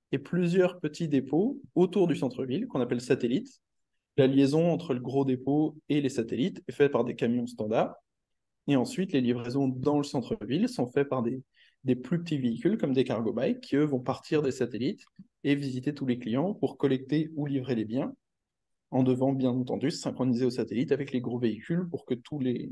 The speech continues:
les biens fle-, euh, transitent de manière efficace. Donc, pour résumer,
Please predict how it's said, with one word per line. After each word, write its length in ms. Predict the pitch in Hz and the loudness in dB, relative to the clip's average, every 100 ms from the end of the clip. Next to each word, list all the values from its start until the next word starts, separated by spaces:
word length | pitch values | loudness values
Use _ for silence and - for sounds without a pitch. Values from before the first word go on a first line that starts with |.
| 131 _ | -12 _
les 200 | 135 120 | -2 0
biens 560 | 117 120 143 156 170 170 170 - _ | 0 0 0 0 0 -2 -6 -16 _
fle-, 540 | - - 127 117 - 131 123 _ _ _ _ _ _ _ _ _ _ _ - | -20 -4 0 0 -2 -8 -14 _ _ _ _ _ _ _ _ _ _ _ -8
euh, 240 | 127 110 120 - | -6 -6 -8 -10
transitent 460 | - 120 123 147 | -2 0 0 -2
de 80 | 147 | 0
manière 220 | 131 127 | 2 2
efficace. 540 | 123 127 123 - - - _ _ _ _ _ _ _ _ _ _ _ _ _ _ _ _ _ _ _ _ _ _ _ - | 0 -4 -8 -10 -18 -20 _ _ _ _ _ _ _ _ _ _ _ _ _ _ _ _ _ _ _ _ _ _ _ -8
Donc, 360 | 151 190 110 - - _ _ | -2 0 -2 -8 -18 _ _
pour 120 | 175 | 2
résumer, 480 | 156 147 156 113 - | 4 4 2 -2 -4